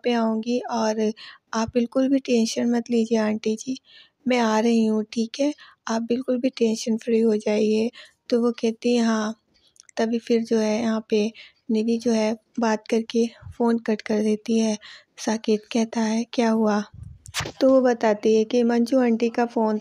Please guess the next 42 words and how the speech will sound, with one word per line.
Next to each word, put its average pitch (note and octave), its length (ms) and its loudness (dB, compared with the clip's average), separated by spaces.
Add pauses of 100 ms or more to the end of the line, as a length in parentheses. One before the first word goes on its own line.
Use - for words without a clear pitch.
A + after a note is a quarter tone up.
था, G#3+ 120 2
वो A#3+ 160 2
बता A#3 360 2
रही G#3+ 300 2
थी A3 280 0 (380)
और D4 140 6
जैसा C4 360 4
हमारा A#3+ 400 4
प्लान A3 380 2
था A3 180 2
ना, A#3 160 2
सब - 240 -4
कुछ C#4+ 200 0
वैसा A3+ 300 2
ही A3+ 140 4
हुआ, A3 400 2 (420)
तो C#4+ 60 4
अब C#4 140 4
टेंशन B3 320 2
लेने A3+ 280 4
की A#3 140 -2
ज़रूरत G#3+ 420 0
नहीं A3+ 220 0
है। A3 180 0
इधर A#3+ 260 0
जो A#3 180 2
है A3 200 2
रवि G#3+ 320 0 (200)
को C4 140 6
वो C4 140 6
आदमी A#3+ 360 4
मिल A#3 200 4
जाता A3+ 340 2
है G#3+ 300 0 (380)
और A#3 220 0
वो A3+ 220 0
उससे A#3 340 -2
कहता A#3 320 -2
है A3+ 140 2
कि, A#3+ 160 0
"ये A#3+ 160 4
बताओ A3+ 420 0